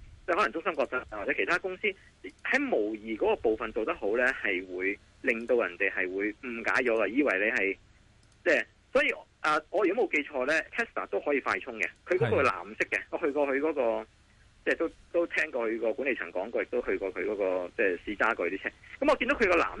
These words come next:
Speaker 1: 色嘅一個充電，嗰個都快嘅，唔知都係，都係十零廿分鐘呢，就可以充到唔知八成定幾多成，我唔，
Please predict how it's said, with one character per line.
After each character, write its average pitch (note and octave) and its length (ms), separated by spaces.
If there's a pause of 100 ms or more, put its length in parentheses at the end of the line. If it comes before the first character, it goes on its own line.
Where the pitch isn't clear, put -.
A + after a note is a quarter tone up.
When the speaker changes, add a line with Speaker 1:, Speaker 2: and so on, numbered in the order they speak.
Speaker 1:
色 - 140
嘅 C#3 120
一 D#3+ 40
個 C#3+ 120
充 E3+ 220
電， G#2+ 140
嗰 E3 100
個 A#3 80
都 C4 100
快 - 140 (140)
嘅， G#2 100
唔 G2 60
知 G3 220 (140)
都 G#3 120
係， A2+ 240
都 F3 100
係 C#3 140
十 B2+ 160
零 F#2+ 80
廿 G2 160
分 D#3+ 140
鐘 D#3 120
呢， D3+ 100
就 G#2+ 140
可 C3+ 80
以 C3 40
充 C#3+ 180
到 A#2 80
唔 E2 80
知 - 100
八 G2+ 140
成 E2+ 180
定 F2 100
幾 F2+ 60
多 A#2+ 120
成， - 160
我 G2+ 80
唔， F#2 120